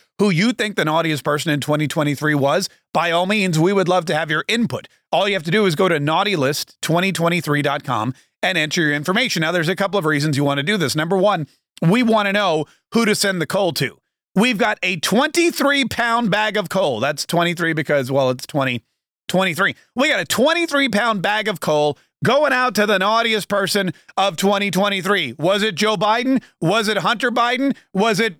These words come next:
M-, Alejandro Mayorkas? Was it Nancy Pelosi? Was it somebody? We've already gotten hundreds of votes, and, uh, everybody's making their, everybody's making their opinions known. They want, they want a ton of, uh, they want us to know who they think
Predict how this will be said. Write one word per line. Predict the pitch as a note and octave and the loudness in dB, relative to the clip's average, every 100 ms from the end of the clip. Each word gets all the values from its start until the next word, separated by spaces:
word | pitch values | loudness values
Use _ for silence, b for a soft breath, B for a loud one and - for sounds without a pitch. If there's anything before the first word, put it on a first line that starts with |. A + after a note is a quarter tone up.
| F3+ | 0
M-, | F3 | 2
Alejandro | G#3 A3 G#3+ G3+ A#3 A#3 A#3 | 2 2 0 0 0 0 2
Mayorkas? | G#3 G#3+ B3+ C4 C#4+ G#3+ | 2 2 0 0 -2 0
Was | A3+ G3+ | 0 0
it | G3 | 0
Nancy | G3+ A3 A3+ | -2 -2 -2
Pelosi? | F#3+ F#3 G#3+ A3+ D4 | -2 0 2 2 2
Was | A3 F#3 | 2 0
it | E3 b b | -4 b b
somebody? | - G#3+ B3 A3 | -2 0 0 0
We've | G3 D#4+ | 0 2
already | D4+ D4+ D#4 C#4 B3+ | 4 4 4 2 0
gotten | F#3 A#3+ C4+ E3+ | 0 0 -2 -4
hundreds | D3+ A#3+ C#4+ F#3+ | -2 -2 -2 0
of | D#3 | 0
votes, | C3 A3+ G#3 - b b - | 2 0 0 -6 b b -2
and, | F#3 F#3 | -2 0
uh, | F3 E3+ | 0 0
everybody's | F3 G#3 A#3 G#3+ E3 | -2 0 0 0 0
making | G3 G3 | 0 0
their, | F3 E3 D3 b _ - | 0 0 -2 b _ -6
everybody's | G#3+ A3+ G#3+ | -2 0 0
making | F#3 G3 F#3+ | 0 0 0
their | F3+ | 0
opinions | E3+ G3 G#3 D#3+ C#3 | 0 0 0 0 0
known. | F#3+ D#3+ | 0 0
They | D#3 | 0
want, | F#3 G3 F#3+ - | 2 2 0 -2
they | D#3+ A3+ | 0 2
want | G#3+ F3 | 2 0
a | C#3 | -4
ton | - F#3+ G3+ | -2 0 0
of, | D3+ B2 b b - | 0 -4 b b -4
uh, | C#3 | -2
they | G3+ | 0
want | A#3 A3 | 2 2
us | G#3 - | 0 -2
to | F#3+ | -2
know | G3 E3 | 0 0
who | C#3 F#3+ | 2 2
they | F#3 | 0
think | F#3 E3+ D#3+ | -2 -4 -6